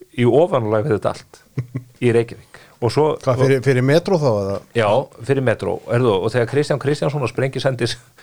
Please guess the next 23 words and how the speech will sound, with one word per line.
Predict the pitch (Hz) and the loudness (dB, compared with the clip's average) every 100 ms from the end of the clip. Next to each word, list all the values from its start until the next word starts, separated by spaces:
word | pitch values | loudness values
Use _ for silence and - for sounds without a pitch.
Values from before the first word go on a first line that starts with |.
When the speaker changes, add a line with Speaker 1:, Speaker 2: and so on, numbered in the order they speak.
| _ | _
Speaker 1:
horfði | - 131 147 104 | -2 0 2 0
á | |
hann, | 110 131 - _ | 0 -2 -8 _
og | - - - | -14 -12 -2
maður | 110 98 | -2 0
heyr-, | 131 160 113 | 0 -2 -2
maður | 117 - - - | -2 -2 -10 -20
heyrði | - 135 165 123 101 | -4 0 0 0 0
hann | 101 | 2
horfa | 117 101 95 | 0 2 0
á | |
hann | 113 143 113 - | -2 -4 -10 -8
í | 117 110 | -2 0
þættinum, | 120 113 104 156 - 139 - 151 - | 0 0 0 -2 -2 -4 0 -2 -2
<laughs> | 151 - - - 131 | -4 -4 -10 -6 -2
af | 110 | 0
því | 127 | 2
þetta | 117 123 | 2 0
er | |
útvarpsþáttur, | 131 127 113 104 117 - - - _ | 0 0 0 -2 -6 -12 -16 -20 _
og | - - | -14 -2
sagði, | 110 107 - | 0 0 -2
"Já, | 107 | 0